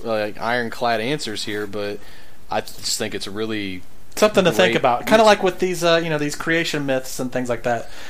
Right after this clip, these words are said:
Speaker 2: You know, it's kinda crazy that some people talk about things like that, and then you see these news articles come out,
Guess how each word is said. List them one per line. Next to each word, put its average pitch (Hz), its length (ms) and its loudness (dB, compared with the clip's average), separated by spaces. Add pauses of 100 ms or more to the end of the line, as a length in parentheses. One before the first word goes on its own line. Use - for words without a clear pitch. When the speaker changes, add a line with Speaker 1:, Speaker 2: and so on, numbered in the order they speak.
(220)
Speaker 2:
You 147 80 0
know, 131 100 4
it's 123 140 0
kinda 151 180 4
crazy 156 440 4
that 123 440 2 (380)
some 160 200 2
people 160 300 -2
talk 151 320 2
about 131 300 2
things 135 160 0
like 120 140 0
that, 120 200 2
and 131 160 -2
then 131 160 2
you 127 140 -4
see 139 240 -2
these 123 240 -2
news 131 500 -2 (540)
articles 127 360 2
come 127 180 0
out, 117 260 2